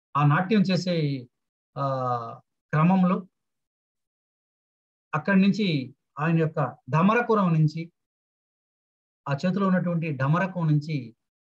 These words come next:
రకరకాల ధ్వనులు అనేటువంటివి పడ్డాయి.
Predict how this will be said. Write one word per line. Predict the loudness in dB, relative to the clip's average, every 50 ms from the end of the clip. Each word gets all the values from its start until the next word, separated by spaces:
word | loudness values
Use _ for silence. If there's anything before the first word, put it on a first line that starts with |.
| _ _ -6
రకరకాల | -4 -4 -2 0 0 0 0 0 0 2 2
ధ్వనులు | 0 -2 0 2 2 4 4 4 4 2
అనేటువంటివి | 2 0 -2 -2 -2 -2 0 0 -2 -2 -4 -4 -6 -6 -8 -12 _ _ _ _ _ _ _ _ _ _ _ _ -16 -16
పడ్డాయి. | -12 -6 -4 -2 -2 -2 -2 -4 -8 -10 -12 -16